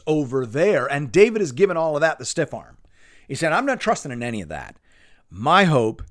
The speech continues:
is in the Lord." Now, structurally, Psalm thirty-one has two roughly parallel sections. We have verses one to eight, and then verses nine to twenty-four cover basically the same ground, from feeling oppressed and attacked to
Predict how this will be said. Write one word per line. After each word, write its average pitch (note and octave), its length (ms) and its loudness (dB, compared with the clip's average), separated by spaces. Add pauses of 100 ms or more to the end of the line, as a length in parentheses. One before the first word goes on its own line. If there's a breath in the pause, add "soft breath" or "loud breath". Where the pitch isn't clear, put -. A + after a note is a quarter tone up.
(300)
is A#2 240 -6
in G#2 160 -8
the G2+ 60 -10
Lord." D#2+ 400 -12 (880)
Now, B2+ 240 -10
structurally, D#3+ 520 -6
Psalm D#3+ 280 -6
thirty-one A#2 460 -6 (500 soft breath)
has C#3+ 300 -2
two G#3+ 320 0
roughly C#3+ 500 0
parallel B2 440 -4
sections. - 580 -10 (380)
We C3 60 -6
have A#2+ 100 -6
verses B2+ 340 -2
one D3+ 280 -2
to B2+ 120 -4
eight, F#3+ 240 -2
and F3 140 -6
then F#3 160 -6
verses G#3+ 340 -6 (320 loud breath)
nine G3 280 -2
to G3+ 40 -6
twenty-four F3+ 720 -4
cover E3 280 -2
basically D#3+ 460 -4
the B2 80 -8
same C#3 260 -8
ground, F3+ 400 -4
from A#2 240 -10 (460 loud breath)
feeling F3 320 0
oppressed D#3 500 -2
and A#2+ 80 -10
attacked D#3 640 -4
to G2 180 -10